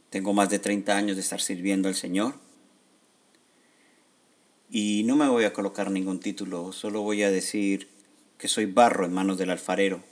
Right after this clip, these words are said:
Él puede hacer conmigo lo que quiera y puede, puede utilizarme.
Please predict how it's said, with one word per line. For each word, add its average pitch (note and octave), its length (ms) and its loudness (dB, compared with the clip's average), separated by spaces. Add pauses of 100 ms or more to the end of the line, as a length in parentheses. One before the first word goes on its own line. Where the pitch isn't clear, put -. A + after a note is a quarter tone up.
(1600)
Él F2 120 -10
puede A#2 220 4
hacer - 180 -2
conmigo F#2+ 360 0
lo F2+ 100 -4
que - 120 -12
quiera G2 380 0
y F2 80 -10
puede, E2+ 540 -6 (680)
puede F#2+ 240 2
utilizarme. F#2 760 -2